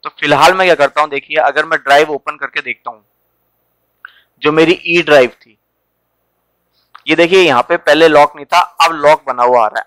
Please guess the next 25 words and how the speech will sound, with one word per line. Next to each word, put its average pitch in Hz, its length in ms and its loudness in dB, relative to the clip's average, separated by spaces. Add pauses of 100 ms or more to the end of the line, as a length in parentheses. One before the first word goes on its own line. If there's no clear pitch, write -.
अभी 160 200 -6
फिलहाल 160 340 2
ये 175 140 -4
open 151 340 -6
है 165 80 -4
क्योंकि 170 400 -12
ये 226 100 -8 (340)
इसमें 170 220 -6
work 147 200 0
कर 131 160 -4
रही 120 120 -10
है। 117 60 -6
लेकिन 143 280 -4
अगर 151 340 -2
मैं 175 160 -4
सिस्टम - 380 -10
को 170 140 -12
रीस्टार्ट 151 600 -4
करता 135 320 -6
हूँ, 117 220 -8 (100)
ठीक 143 180 -10
है, 143 120 -4 (400)
तो 190 120 -4
क्या 185 220 2
होगा, 139 380 4